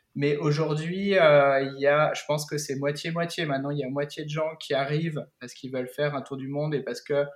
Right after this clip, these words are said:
ils ont trouvé le site, euh, sur d'autres sites où on leur en a parlé, d'autres voyageurs qui sont déjà parlé leur a dit, « Bah,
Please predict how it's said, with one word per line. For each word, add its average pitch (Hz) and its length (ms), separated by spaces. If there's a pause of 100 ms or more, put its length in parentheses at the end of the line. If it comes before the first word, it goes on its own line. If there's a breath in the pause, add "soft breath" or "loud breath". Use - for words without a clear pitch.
(400 loud breath)
ils 135 180
ont 135 80
trouvé 147 300
le 143 40
site, 151 360
euh, 123 100
sur 131 300
d'autres 139 400
sites 151 340
où 147 80
on 139 40
leur 131 140
en 131 120
a 127 80
parlé, 143 460
d'autres 143 180
voyageurs 139 320
qui - 80
sont 135 100
déjà 131 140
parlé 131 260
leur 131 180
a 127 60
dit, « 131 220
Bah, - 100